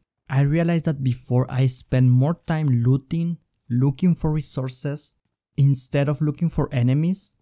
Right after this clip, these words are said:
fighting, and having fun.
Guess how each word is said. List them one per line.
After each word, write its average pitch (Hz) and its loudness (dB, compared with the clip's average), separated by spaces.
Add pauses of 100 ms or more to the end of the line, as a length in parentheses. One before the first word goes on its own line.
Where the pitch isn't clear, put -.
(220)
fighting, 135 0 (360)
and 123 -2
having 113 0
fun. 117 -8